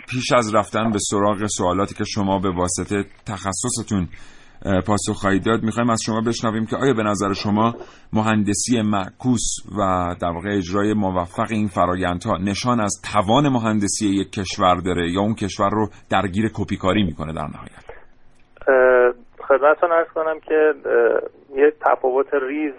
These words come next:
Speaker 2: ظریفی بین مهندسی معکوس و کپیکاری هست که اینها رو از هم جدا می‌کنه.
Speaker 1: بله.
Speaker 2: در مهندسی معکوس ما سعیمون در این هست که به دانش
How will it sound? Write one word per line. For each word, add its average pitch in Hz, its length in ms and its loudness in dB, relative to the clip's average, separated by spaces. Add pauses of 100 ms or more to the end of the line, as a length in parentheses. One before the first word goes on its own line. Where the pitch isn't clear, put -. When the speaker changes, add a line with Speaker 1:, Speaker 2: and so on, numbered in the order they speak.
(140)
Speaker 2:
ظریفی 127 560 2
بین 123 300 -4 (280)
مهندسی 110 480 -2
معکوس 110 460 0
و 113 140 6
کپیکاری 113 500 2
هست 117 340 2 (120)
که 104 60 2 (160)
اینها 101 200 0
رو 113 60 6
از 107 180 6
هم 107 100 0
جدا 101 320 2
می‌کنه. 101 360 -2 (240)
Speaker 1:
بله. 78 100 -4 (280)
Speaker 2:
در 123 140 4
مهندسی 127 500 2
معکوس 131 540 0 (140)
ما 131 160 4 (160)
سعیمون 143 520 2
در 120 160 4
این 123 140 0
هست - 320 -6
که 131 60 0
به 110 160 4
دانش 107 380 2